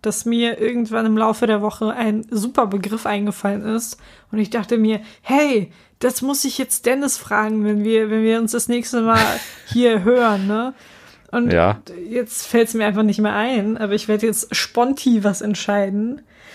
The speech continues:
Speaker 2: Okay.
Speaker 1: Was ich dich übrigens noch fragen wollte, wir haben doch vor, vor
Speaker 2: Ja.
Speaker 1: kurzem bei Schrott oder Deluxe das Wort chillig gehabt.
Speaker 2: Ja.
Speaker 1: Sagt man bei euch auch, etwas bockt, wenn etwas Spaß macht oder wenn etwas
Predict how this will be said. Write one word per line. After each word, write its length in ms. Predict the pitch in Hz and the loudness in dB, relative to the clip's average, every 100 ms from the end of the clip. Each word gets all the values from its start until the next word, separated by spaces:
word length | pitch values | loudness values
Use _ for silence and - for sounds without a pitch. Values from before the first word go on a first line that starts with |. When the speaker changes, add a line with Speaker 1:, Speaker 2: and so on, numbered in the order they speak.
| - - - - | -20 -20 -10 -4
Speaker 2:
Okay. 180 | 98 | 2
Speaker 1:
Was 140 | 262 277 | 2 2
ich 60 | 294 | 2
dich 100 | 277 | 0
übrigens 300 | 294 294 269 | 2 0 0
noch 120 | 233 | -2
fragen 340 | - 254 320 220 | 0 0 2 0
wollte, 480 | 190 185 202 202 185 | -2 -4 -6 -6 -4
wir 180 | 214 202 | -2 2
haben 220 | 262 269 | 2 2
doch 120 | 247 | 0
vor, 360 | - 247 233 233 | 0 2 2 0
vor 120 | - | 0
Speaker 2:
Ja. 100 | 151 | 0
Speaker 1:
kurzem 720 | - 320 - 220 220 226 - | 0 -2 0 0 0 0 -4
bei 100 | - | -2
Schrott 300 | 220 - 262 | -2 -2 -4
oder 160 | - 233 | 0 2
Deluxe 460 | 214 220 269 - - | 2 0 -2 -4 -2
das 260 | 226 - | -2 -2
Wort 400 | 202 226 247 - - | 0 2 2 -2 -6
chillig 420 | - 320 277 - | -2 0 0 -2
gehabt. 560 | 202 160 - - - _ _ _ _ _ _ _ - - | -6 -6 -10 -16 -20 _ _ _ _ _ _ _ -20 -4
Speaker 2:
Ja. 200 | 190 180 | 2 4
Speaker 1:
Sagt 280 | 185 262 - | 4 2 0
man 220 | 294 277 | -2 2
bei 180 | 247 220 | 2 2
euch 260 | 233 220 | -2 0
auch, 340 | 226 247 269 - | 2 2 0 -2
etwas 500 | 233 220 247 - - | -4 0 0 0 0
bockt, 520 | 190 277 - - - - | 2 0 -2 -8 -10 -2
wenn 140 | 233 240 | 0 0
etwas 280 | 226 226 196 | -2 -2 -4
Spaß 460 | - 240 302 - | -2 -2 0 -2
macht 520 | 196 220 - - - - | -2 -2 -8 -18 -18 -4
oder 180 | 220 202 | 0 0
wenn 100 | 208 | 0
etwas 360 | 214 - 220 | -4 -4 -4